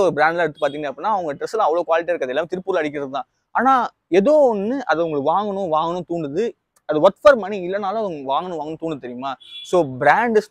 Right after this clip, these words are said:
not for quality, brand is for the mind space. இப்போ நீங்க ஒரு ஃபோன் இமேஜின் பண்ணிக்கோங்க. இப்போ நீங்க ஃபோன் வாங்குறதா இருந்தீங்க அப்படின்னா, எடுத்த உடனே உங்க மைண்ட்ல ஸ்ட்ரைக் ஆகுறது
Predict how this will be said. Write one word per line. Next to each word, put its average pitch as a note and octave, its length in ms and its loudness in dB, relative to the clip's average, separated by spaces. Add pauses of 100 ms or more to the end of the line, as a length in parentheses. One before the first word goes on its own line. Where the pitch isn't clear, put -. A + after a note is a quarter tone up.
not F3+ 200 0
for D#3+ 120 4 (120)
quality, C#3 400 -2 (400)
brand G3+ 320 0
is - 160 -6
for C#3 160 0
the D#3 60 2 (140)
mind E3 260 -2
space. - 180 -6 (320)
இப்போ G3 180 6
நீங்க D#3 180 2 (140)
ஒரு D#3 160 6
ஃபோன் A#3 260 6
இமேஜின் E3 280 2
பண்ணிக்கோங்க. B2+ 340 -8
இப்போ C3+ 140 -8
நீங்க C3+ 180 -12
ஃபோன் B3 240 4
வாங்குறதா D#3+ 400 2
இருந்தீங்க D#3 300 -2
அப்படின்னா, E3 200 -8 (100)
எடுத்த F#3+ 240 0
உடனே E3+ 160 -2
உங்க D3 120 -4
மைண்ட்ல D#3 180 -2
ஸ்ட்ரைக் D3 300 -2
ஆகுறது C3+ 360 2